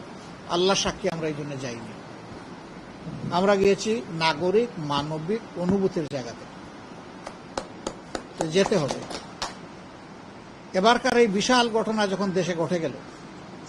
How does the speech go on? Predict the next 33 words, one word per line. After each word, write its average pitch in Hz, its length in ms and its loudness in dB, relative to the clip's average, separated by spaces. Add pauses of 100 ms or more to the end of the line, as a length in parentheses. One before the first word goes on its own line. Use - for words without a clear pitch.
(360)
সাথে 196 260 4
সাথে 233 280 2
বসে 208 360 2 (100)
এই 214 180 6
বিষয়টাকে 220 640 2
আমরা 208 180 0
সর্বোচ্চ 190 420 0
গুরুত্ব 160 300 -2 (100)
দিয়েছি, 127 320 -8
কারণ 190 200 -4
অতীতের 233 340 4
অভিজ্ঞতা 254 400 2
তো 254 120 -4
তাই 247 260 2
আমাদের। 143 260 -6 (2500)
যখন 226 400 4 (140)
রাম 180 240 4
মন্দিরের 226 540 6
উপরে 226 240 4
একটা 214 280 4
সমস্যা 196 400 2
হয়েছিল, 165 360 4 (1700)
আপনারা 208 300 4
বয়স 196 320 8
যাদের 220 280 2
হয়েছে 202 280 2
তারা 202 180 2
অনেকেই 190 360 2
সাক্ষী, 185 320 -2
সেই 185 160 0
দিনও 196 200 2
আমরা 185 200 0
কিন্তু 180 380 -2